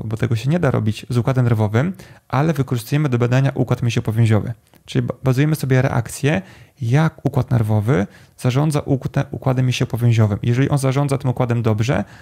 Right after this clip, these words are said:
to znaczy, że innymi układami też dobrze zarządza. E, to jest takie dość duże uproszczenie, które oczywiście moglibyśmy tam rozrysować sobie bardziej, e, bardziej szczegółowo. E, i jeżeli ten układ mięśniowo-powięziowy zaczyna pracować dobrze,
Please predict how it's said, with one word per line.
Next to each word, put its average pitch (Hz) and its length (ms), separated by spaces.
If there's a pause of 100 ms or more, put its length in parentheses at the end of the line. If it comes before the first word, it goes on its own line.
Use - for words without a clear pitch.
(120)
to - 120
znaczy, 131 260
że 131 80
innymi 127 240
układami 120 300
też 131 140
dobrze 110 180
zarządza. 104 400 (760)
E, 117 200
to 123 80
jest - 80
takie 127 220
dość 123 180
duże 139 240
uproszczenie, 147 460
które 127 220
oczywiście 123 300
moglibyśmy 117 320
tam 113 140
rozrysować 113 520
sobie - 140
bardziej, 110 400 (800)
e, 110 220
bardziej 117 280
szczegółowo. 113 640 (560)
E, 127 240 (160)
i 170 360 (1120)
jeżeli 143 300
ten 131 220
układ 135 240
mięśniowo-powięziowy 123 460
zaczyna 113 240
pracować 113 320
dobrze, 120 520